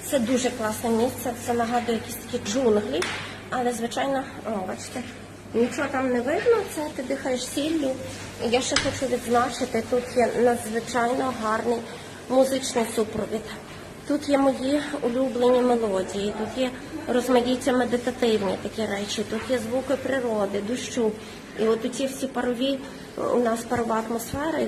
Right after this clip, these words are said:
коли воно супроводжується всяким там цвіріньканням пташок і криками,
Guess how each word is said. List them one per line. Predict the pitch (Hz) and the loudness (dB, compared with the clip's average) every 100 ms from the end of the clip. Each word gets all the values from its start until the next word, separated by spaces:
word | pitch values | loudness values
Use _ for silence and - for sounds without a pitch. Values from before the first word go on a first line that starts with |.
| - | -2
коли | 226 | -2
воно | 226 233 | 0 0
супроводжується | 226 - 233 233 220 214 202 220 | -2 -6 -4 -2 -2 -4 -4 -6
всяким | - 220 220 214 | -6 -6 -4 -2
там | 214 208 | 0 0
цвіріньканням | 220 247 254 247 240 226 220 | 2 4 6 6 6 2 0
пташок | 214 247 - 359 240 | -2 -4 -4 -2 -4
і | |
криками, | 240 285 302 254 | -2 -4 -2 0